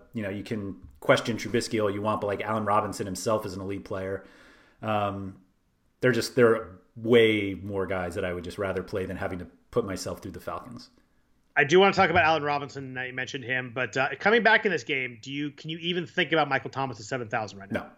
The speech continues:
Speaker 2: Yeah, I don't think so either. He had that, he had a good first game with Hill against Atlanta, but I, I think there's just too much in this offense to, to, to figure out that, uh,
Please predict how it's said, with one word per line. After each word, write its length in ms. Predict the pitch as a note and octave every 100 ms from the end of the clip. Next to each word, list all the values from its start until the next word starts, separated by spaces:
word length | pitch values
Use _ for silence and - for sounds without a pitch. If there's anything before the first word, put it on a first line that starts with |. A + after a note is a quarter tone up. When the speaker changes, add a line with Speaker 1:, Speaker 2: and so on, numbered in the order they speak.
| _ _ _ _ _ _ -
Speaker 2:
Yeah, 60 | B2
I 20 |
don't 120 | A#2
think 120 | B2
so 120 | G#2+ G#2
either. 200 | G2+ A#2+
He 180 | D3+
had 140 | F3+ F#3+
that, 100 | D3+
he 60 |
had 100 | F#3+
a 60 | D#3+
good 160 | F3+ -
first 200 | F#3 -
game 300 | E3+ E3 D3+ - - _ -
with 140 | D#3+
Hill 220 | - F3
against 260 | D#3 D#3 D3+
Atlanta, 360 | D3+ C#3+ C#3+ C#3
but 220 | C#3 C#3
I, 60 | C#3
I 40 |
think 140 | C#3 C3+
there's 180 | C3+ -
just 280 | C3 -
too 100 | -
much 160 | C#3 B2+
in 60 | B2
this 100 | A#2
offense 440 | A#2 A#2 A2 -
to, 200 | A2 G#2 - _
to, 140 | B2 A2
to 140 | A#2
figure 320 | - C3 A#2+
out 240 | A2+ A2+ B2
that, 200 | A2 A2
uh, 160 | A2+